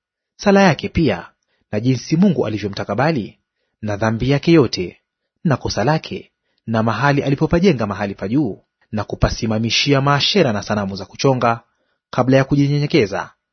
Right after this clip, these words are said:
Tazama, hayo yameandikwa katika tarehe ya Hozai. Basi Manase akalala na babaze, wakamzika nyumbani mwake, na Amoni mwanawe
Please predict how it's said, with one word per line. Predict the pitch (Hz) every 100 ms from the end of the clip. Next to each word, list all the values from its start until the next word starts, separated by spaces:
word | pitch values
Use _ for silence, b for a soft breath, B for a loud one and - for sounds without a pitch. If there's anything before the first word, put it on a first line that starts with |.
| _ -
Tazama, | 104 110 147 175 90 92 _ _ _ _
hayo | 101 90 107 117 110
yameandikwa | 113 113 113 113 - 123
katika | 127 127 131
tarehe | - 170 202 120
ya | 110
Hozai. | 98 98 107 95 95 92 _ _ _ _ _ _ _ -
Basi | 110 - 110
Manase | 107 123 127 -
akalala | - - 131 139 143
na | 147
babaze, | 156 147 95 95 87 _ _ _ _ _
wakamzika | 104 104 - 117 113 214 120
nyumbani | 107 101
mwake, | 101 98 92 - 95 - _ _ _ _ _ -
na | 180
Amoni | 185 180 160 110
mwanawe | 92 98 143 165 92 -